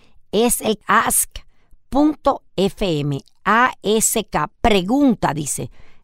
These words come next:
F M. Es gratuito, insta a los jóvenes a hacer sus preguntas y uno de los casos más específicos que les llamaba la atención a los jóvenes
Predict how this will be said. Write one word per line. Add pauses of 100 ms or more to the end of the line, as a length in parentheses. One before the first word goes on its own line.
(300)
F
M. (540)
Es
gratuito, (600)
insta
a
los
jóvenes (280)
a
hacer
sus
preguntas (720)
y
uno (120)
de
los
casos
más
específicos
que
les
llamaba
la
atención
a
los
jóvenes